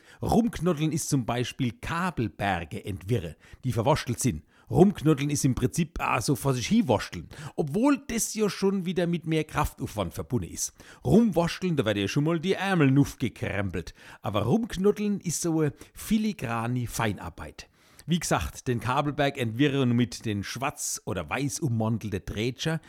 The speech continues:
mit denen die Kabel in der Verpackung so schön umwickelt sind, erneut verwenden. Ne? Diese Drähte hebe ich immer auf, weil ich's hasse, wenn die Kabel verwurschtelt rumliegen. Und am Sideboard vom Fernseher, der D-V-D-Player vom Horizon,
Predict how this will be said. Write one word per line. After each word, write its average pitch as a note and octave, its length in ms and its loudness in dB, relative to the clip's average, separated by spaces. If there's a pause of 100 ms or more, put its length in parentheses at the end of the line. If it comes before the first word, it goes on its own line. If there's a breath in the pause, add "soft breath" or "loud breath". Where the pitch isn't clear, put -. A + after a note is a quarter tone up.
(200 loud breath)
mit A#2 180 0
denen A2+ 200 2
die G#2 100 0
Kabel D3+ 460 -4
in B2 40 2
der G2 200 -2
Verpackung C#3 500 -4
so - 140 -2
schön - 300 -2
umwickelt F#3 440 -2
sind, - 240 -4 (300 soft breath)
erneut C#3+ 480 2
verwenden. G#2+ 600 -4 (320 loud breath)
Ne? D#3 120 0
Diese A3 320 2
Drähte C#3 380 -2
hebe C#3 240 -2
ich C3 100 -4
immer E3+ 160 -2
auf, - 220 -8 (320 soft breath)
weil A#2+ 160 0
ich's - 240 -4
hasse, D3+ 260 -2
wenn A#2 140 0
die A2 80 -2
Kabel A#2 340 -4
verwurschtelt A2+ 580 -4
rumliegen. F#2+ 360 0 (320 loud breath)
Und B2+ 160 4
am G2+ 100 0
Sideboard C#3 600 2
vom F2 180 -4
Fernseher, B2 580 2 (300 loud breath)
der G2 80 -2
D-V-D-Player B2+ 920 4
vom G2+ 240 0
Horizon, A#2 680 2